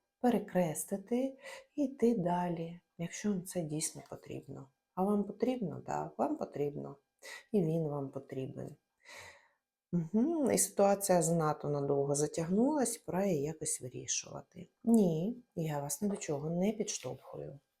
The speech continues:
Вирішувати все одно вам. Треба вам йти в його бік або не треба. Але людина думає, думає багато і періодично.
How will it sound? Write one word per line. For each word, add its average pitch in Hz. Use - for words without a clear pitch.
Вирішувати 190
все -
одно 127
вам. 156
Треба 170
вам 156
йти 156
в 147
його 139
бік 156
або 139
не 147
треба. 135
Але 226
людина 190
думає, 135
думає 135
багато 156
і 135
періодично. 123